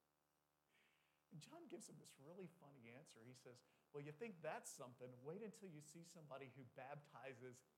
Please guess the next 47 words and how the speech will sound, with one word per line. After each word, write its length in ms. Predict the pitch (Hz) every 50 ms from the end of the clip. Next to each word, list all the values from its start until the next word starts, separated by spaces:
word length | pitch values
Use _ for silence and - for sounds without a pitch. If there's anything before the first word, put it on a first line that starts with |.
| - -
with 160 | 131 131 127
the 120 | - 123 -
Holy 320 | - 127 117 104 104 98 -
Spirit." 480 | - - - - - 113 110 104 101 - - - - - - - - - - - - -
And 80 | 160 156
then 160 | 175 185 202
he 80 | 180 160
refers 480 | 165 156 - 175 170 180 180 156 - - -
to 160 | 175 143 131 120 123 139
me 320 | 156 202 254 262 247 196 190
as 160 | 190 175 135
just 240 | - 214 190 - -
<laughs> 60 | -
baptizing 500 | - - 170 190 - 220 196 175 160 147
with 80 | 139 117 123
water, 320 | 117 127 131 127 110 104
but 80 | - 127 - -
there's 320 | 139 147 147 139 127 - 135 127 113
one 320 | 120 120 123 123 120 120 123 - - - - - -
beyond 160 | - 107 120
me 80 | 113 107
that's 240 | 95 104 101 95 98 101 101 98
coming. 240 | - - - - - - - - - - 110 - - - - - - - - - - _ _ - - - - - - - _ _ - - _ - - - - - - - - - - -
Now, 140 | - 151 - - - -
I 80 | 185 208 240 196 151 165 175 175 208
love 240 | 247 254 262 247 180 -
the 80 | - - -
fact 240 | 156 139 143 - 147
that 80 | 139
he 80 | - 156 123
goes 240 | 151 143 135 117 -
back 180 | - 131 120 113 -
to 60 | - - - - 127
Isaiah 340 | 120 110 117 117 110 110 - - -
forty 240 | - 120 120 120 98
in 100 | 107 107
this 160 | 107 107 - - -
passage. 320 | - 110 - - - 123 - 139
And 80 | 139
if 20 | - -
you 60 | -
got 80 | 240 247
a 60 | 226 -
Bible, 260 | 139 139 143 127 123
you 80 | 123 147 170
may 80 | 160
wanna 240 | 151 139 123 117 117